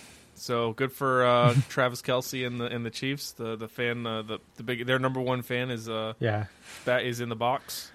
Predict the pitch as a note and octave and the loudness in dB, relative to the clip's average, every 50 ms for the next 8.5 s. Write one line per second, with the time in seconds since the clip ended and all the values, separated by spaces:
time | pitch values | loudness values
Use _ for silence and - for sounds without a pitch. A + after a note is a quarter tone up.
0 | - - - - C3 C#3 C#3+ D3+ D3 C#3+ C#3 - - - B2+ C3 C3 C3+ C#3 C#3 | -12 -2 4 6 8 10 12 12 12 10 10 6 6 6 6 8 10 10 10 10
1 | C3+ - D3 C3+ B2+ A#2+ A#2+ A2+ A2 G#2+ - A#2 A2 G#2+ G2+ G2+ G2+ - - - | 10 8 8 10 10 10 10 8 6 6 4 2 2 4 2 0 -2 -4 -8 -4
2 | - - A#2+ A2+ G#2+ G2+ - - A2+ G#2 - - - - G#2+ - - - A#2 G#2 | 4 6 6 6 6 4 4 4 4 4 2 -2 -4 -4 -4 -2 2 4 4 4
3 | G2 F#2+ F#2+ F#2 - G#2 G2+ F#2+ G2 G#2 G#2 - - - - _ _ _ _ _ | 4 4 2 0 0 0 0 0 0 -2 -4 -6 -8 -8 -10 _ _ _ _ _
4 | _ - - E3+ C#3+ - F#3+ - - C#4 A3+ - A#3 B3 G3+ F#3+ F#3 F3+ F3 E3 | _ 4 4 6 6 6 6 8 10 8 10 12 12 12 12 12 12 10 10 8
5 | D3+ D3 D3+ F3 F#3 - - G3 F#3 F#3+ - - - - - - - - - - | 8 8 8 8 8 6 6 2 2 2 2 -16 -18 -18 -18 -18 -18 -20 -20 -6
6 | - - E3 D#3 C#3+ D3 E3+ E3 D#3 C#3+ - D3 C3+ A#2 A#2+ - - _ _ _ | 2 4 6 6 8 8 6 6 6 4 0 4 4 4 4 2 -2 _ _ _
7 | _ _ _ - C3+ D3+ F3 F3+ D#3+ D3 G3+ F3 C#3+ C#3+ C#3 - - G#3 F#3 - | _ _ _ 6 8 10 12 12 12 12 10 10 10 8 6 8 8 8 8 10
8 | E3 D3+ B2 - - A2+ G2+ G#2+ - - | 10 8 8 6 4 2 4 4 2 0